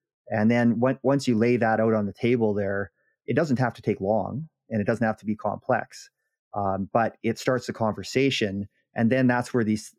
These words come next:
it, it leads you down the road of somebody saying, "Well, you know what? I actually, I just don't feel great today." Uh, or, you know, "My great aunt Edna died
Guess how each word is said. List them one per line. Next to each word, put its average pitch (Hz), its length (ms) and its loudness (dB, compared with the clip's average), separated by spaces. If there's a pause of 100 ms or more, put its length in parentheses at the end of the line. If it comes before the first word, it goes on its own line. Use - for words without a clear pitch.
(120)
it, 110 240 -2
it 113 160 -2
leads 120 320 2
you 113 40 2
down 107 260 2
the 104 80 0
road 107 260 0
of 101 80 -4
somebody 107 280 0
saying, 107 320 -2
"Well, 117 120 0
you 131 100 0
know 190 80 2
what? 156 180 0
I 131 100 0
actually, 143 300 -6 (380)
I 151 80 -4
just - 140 -14
don't 123 180 -2
feel 113 160 0
great 117 300 -2
today." 65 400 -10 (240)
Uh, 95 440 -8
or, - 220 -4
you 113 80 0
know, 104 220 -2 (200)
"My 104 120 -2
great 120 360 0
aunt 113 360 -2 (160)
Edna 147 240 0
died 101 580 -2